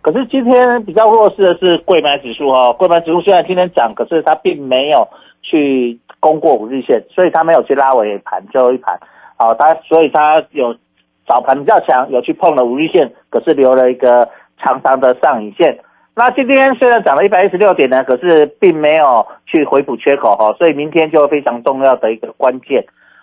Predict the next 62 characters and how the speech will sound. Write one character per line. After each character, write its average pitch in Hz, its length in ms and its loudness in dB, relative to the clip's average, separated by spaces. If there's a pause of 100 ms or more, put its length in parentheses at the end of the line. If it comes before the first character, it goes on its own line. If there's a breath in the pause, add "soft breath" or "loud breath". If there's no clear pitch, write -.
为 285 100 2
什 240 80 0
么 214 80 2
说 240 140 2
明 233 100 0
天 254 140 0
非 247 120 0
常 208 160 0
重 240 120 2
要 226 80 2
关 226 200 0
键 214 120 2
呢？ 180 240 2
因 233 80 0
为 247 180 2
再 240 100 2
来， 160 140 2
明 180 220 -4
天 214 160 4
来 139 160 2
就 170 160 -2
是 170 280 -4 (200 loud breath)
五 131 120 2
一 - 60 4
劳 165 100 4
动 175 160 2
节 143 60 0
要 143 200 2
放 147 240 -2
三 151 180 0
天 147 180 0
的 127 160 2
一 123 40 -4
个 123 140 -2 (120)
长 123 160 -10
假， 139 200 0 (380 loud breath)
第 185 80 4
一 185 80 0
个 147 140 0
有 117 140 0
长 123 260 -4
假 131 240 2
效 131 240 2
应 139 120 -2
了 117 80 -2
哈， 127 260 -2 (260 loud breath)
第 285 120 2
二 240 100 4
个 175 300 0 (320 soft breath)
就 226 160 0
是 180 440 2
缺 262 300 0
口 131 420 2
能 175 160 -2
不 226 100 0
能 196 140 2
补， 127 160 -4
明 139 120 -8
天 160 160 0
就 160 140 0
第 151 160 -10
三 143 300 -4